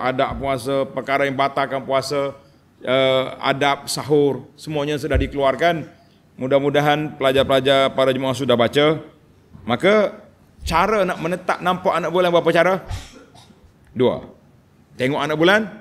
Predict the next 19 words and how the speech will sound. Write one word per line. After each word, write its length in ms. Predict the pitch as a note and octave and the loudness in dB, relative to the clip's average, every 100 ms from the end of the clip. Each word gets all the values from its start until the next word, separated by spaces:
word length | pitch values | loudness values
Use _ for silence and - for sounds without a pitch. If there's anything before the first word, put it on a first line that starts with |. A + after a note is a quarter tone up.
| - _ _ _ _ _ _ _ - _ _ - | -20 _ _ _ _ _ _ _ -20 _ _ -6
ataupun 480 | B2 C#3+ C#3+ C#3 | -2 0 0 0
genapkan 520 | B2 D#3 E3 - C#3+ C3 | 0 0 -2 -4 -6 -4
Syaban 400 | C3+ B2 C3+ C#3 | -4 -2 0 2
berapa 280 | C3+ A#2 C3+ | 2 4 4
hari? 240 | D#3+ F3+ - - _ _ _ _ _ _ _ | 4 0 -6 -18 _ _ _ _ _ _ _
Tiga 320 | - B2 A#2+ B2 | -6 0 4 4
puluh 240 | B2 B2 | 4 4
hari, 400 | B2 D3 E3 D#3+ | 4 2 2 0
maka 240 | B2 A#2+ | -4 -2
jadilah 320 | A2+ A2+ G#2 F#2+ | -2 -2 -2 -6
dia. 200 | F2+ C#2+ D2 _ _ _ _ _ _ _ _ _ _ _ _ - | -8 -10 -16 _ _ _ _ _ _ _ _ _ _ _ _ 0
Baik. 320 | D3 C3+ A2 - _ _ _ _ _ _ _ - - _ _ _ _ _ _ _ _ _ | 2 2 0 -10 _ _ _ _ _ _ _ -20 -20 _ _ _ _ _ _ _ _ _
Bila 240 | A#2+ F#3+ A#3+ | 0 2 4
cukup 400 | A3 G3+ A3+ A3 | 2 2 2 0
masa 480 | F3+ F3 G#3 G3 | -4 -2 0 0
untuk 320 | G3 E3+ E3+ D3+ | -2 -6 -6 -6
kita 240 | E3 D3 | -4 -4
berpuasa? 560 | C3+ B2+ A#2 F#2+ F2 - | -4 -4 -6 -6 -10 -8
InsyaAllah. 600 | C#3 C#3+ D#3+ B2+ C3 | -6 0 2 4 2